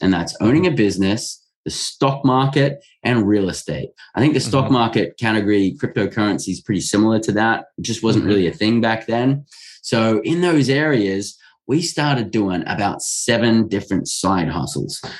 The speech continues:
Speaker 1: We were just trying to do all these different things and see what sticks.
Speaker 2: Hmm.
Speaker 1: But then after a while, I was looking at it and I was realizing, man,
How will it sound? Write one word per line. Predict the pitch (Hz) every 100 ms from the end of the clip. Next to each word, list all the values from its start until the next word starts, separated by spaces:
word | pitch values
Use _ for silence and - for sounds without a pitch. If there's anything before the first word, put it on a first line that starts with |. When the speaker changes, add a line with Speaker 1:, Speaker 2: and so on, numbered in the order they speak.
| -
Speaker 1:
We | 120
were | 165 160
just | 139 -
trying | - 135 127 113
to | 101
do | 98 107 98 -
all | 139 151
these | 139 113
different | 131 135 104 95
things | 120 104 92 85
and | 82
see | - 104 92
what | 85 -
sticks. | - - 90 - - -
Speaker 2:
Hmm. | 113 - - - -
Speaker 1:
But | - 202
then | 233
after | 240 214 135
a | 117
while, | 127 208 160 131
I | 117
was | 104
looking | 175 220 135
at | 120
it | 117
and |
I | 110
was | 123 113
realizing, | 135 123 120 113 117 110 110 _ _ _ _
man, | 139 175 170